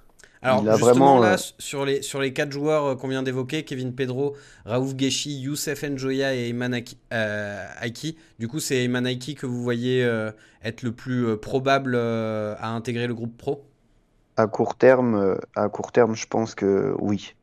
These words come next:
Speaker 2: ça sera, ça sera celui qui est le plus probable d'intégrer le groupe pro. Et il a vraiment,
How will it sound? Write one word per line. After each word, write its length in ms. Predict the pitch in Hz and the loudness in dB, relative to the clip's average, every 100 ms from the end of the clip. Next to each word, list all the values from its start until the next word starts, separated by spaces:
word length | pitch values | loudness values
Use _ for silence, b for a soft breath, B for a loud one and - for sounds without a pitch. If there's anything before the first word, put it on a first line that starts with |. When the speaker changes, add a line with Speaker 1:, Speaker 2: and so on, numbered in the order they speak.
| - | -2
Speaker 2:
ça 160 | 107 | 0
sera, 520 | 98 - 98 98 101 | 0 2 4 6 4
ça 140 | 101 98 | 2 0
sera 160 | - | 0
celui 240 | 101 104 104 | 0 0 0
qui 120 | - | 0
est 60 | 107 | 0
le 60 | |
plus 180 | 101 - | 0 -12
probable 460 | - 110 113 110 107 | 0 4 6 6 6
d'intégrer 340 | 104 107 104 | 2 6 6
le 60 | 101 | 4
groupe 240 | 104 101 | 0 -2
pro. 260 | - 120 - B B B | 4 4 2 B B B
Et 140 | - 101 | 4 8
il 100 | 101 | 8
a 80 | 101 | 8
vraiment, 580 | 107 113 117 113 110 | 8 8 8 8 6